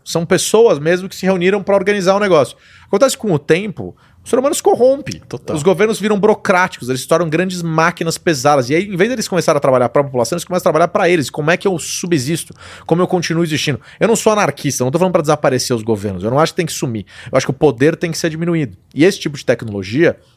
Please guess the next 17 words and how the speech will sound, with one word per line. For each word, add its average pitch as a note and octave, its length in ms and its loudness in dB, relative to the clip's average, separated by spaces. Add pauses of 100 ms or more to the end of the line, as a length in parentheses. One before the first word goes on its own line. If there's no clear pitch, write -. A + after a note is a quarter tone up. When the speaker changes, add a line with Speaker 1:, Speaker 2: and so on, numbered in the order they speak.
(160)
Speaker 1:
tem D3 140 2
o E3 60 -2
condão C#3 440 0
de D#3+ 100 -8
diminuir C#3+ 440 -2 (260)
pod-, G#3 320 2
fortemente F3+ 880 -2
esses, - 460 0
esses E3 280 2
poderes. F#3 460 0
Então - 140 -8
você E3+ 100 0
não D#3+ 80 0
pode E3+ 160 2
imprimir D#3+ 180 -4
mais D#3+ 160 0
dinheiro. C3 380 -2